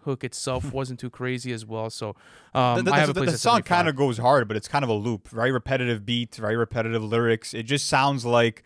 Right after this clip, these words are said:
Speaker 2: another day at the office for Travis.
Speaker 1: I was very happy that this didn't make the album, if I'm
Speaker 2: Yeah,
Speaker 1: being honest with you.
Speaker 2: absolutely. But number seventy-four, Block of La Flame. This
Speaker 1: Sick
Speaker 2: is a
Speaker 1: banger.
Speaker 2: remix of Pusha T's song, Blocka. Um, I like this song.
Speaker 1: I do like this song.
Speaker 2: I fuck
Speaker 1: The
Speaker 2: with
Speaker 1: energy
Speaker 2: it.
Speaker 1: is fucking crazy.
Speaker 2: Absolutely.
Speaker 1: Absolutely.
Speaker 2: But number seventy-three,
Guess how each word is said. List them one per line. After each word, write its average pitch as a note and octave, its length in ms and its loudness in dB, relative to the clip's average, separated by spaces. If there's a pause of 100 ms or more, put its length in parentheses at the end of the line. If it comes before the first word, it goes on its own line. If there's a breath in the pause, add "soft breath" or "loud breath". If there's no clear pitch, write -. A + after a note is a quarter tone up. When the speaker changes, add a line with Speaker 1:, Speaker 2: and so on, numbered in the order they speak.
(360 soft breath)
Speaker 2:
another C3 340 2
day C3 200 0
at C3 100 2
the A#2 120 0
office A#2 340 2
for B2 100 -6
Travis. A2 300 0
Speaker 1:
I E3+ 40 4
was F3 160 0
very D#3+ 200 2
happy C#3+ 240 -4
that A2+ 140 -10
this B2+ 140 -10
didn't B2 160 -8
make A#2 160 -12
the A2 120 -10
album, G2+ 240 -12
if G#2 100 -16
I'm A#2 60 -4
Speaker 2:
Yeah, C3 80 2
Speaker 1:
being G#2 100 -6
honest G#2 120 -12
with A2+ 40 -2
you. B2+ 40 0
Speaker 2:
absolutely. B2+ 340 -2
But A#2 140 -2
number F3+ 360 2
seventy-four, G#3+ 1000 2 (300 soft breath)
Block C#3+ 460 2
of G3+ 100 2
La G3 80 2
Flame. D3 480 0
This C#3+ 120 -2
Speaker 1:
Sick D3+ 100 0
Speaker 2:
is D3 80 2
a - 20 -2
Speaker 1:
banger. B2+ 160 0 (160)
Speaker 2:
remix - 160 -8
of - 140 -10
Pusha C#3+ 320 -4
T's C#3 280 -12
song, B2+ 380 0 (240 soft breath)
Blocka. C3 640 0 (260 soft breath)
Um, B2+ 400 4 (120)
I D3+ 100 -10
like C3+ 240 -6
this G#2 140 -16
song. G2 260 -10
Speaker 1:
I C3 80 -2
do C#3+ 160 -4
like G#2+ 140 -6
this - 140 -18
song. - 280 -16
Speaker 2:
I A#2 80 -20
fuck D#3 200 -4
Speaker 1:
The - 40 4
Speaker 2:
with E3 80 4
Speaker 1:
energy C#3+ 160 -2
Speaker 2:
it. A#2 40 -6
Speaker 1:
is G#2+ 80 -12
fucking B2+ 280 -8
crazy. A2+ 380 -10
Speaker 2:
Absolutely. B2 560 -6
Speaker 1:
Absolutely. A#2 460 -6
Speaker 2:
But B2 80 -4
number F#3 220 2
seventy-three, A3+ 840 0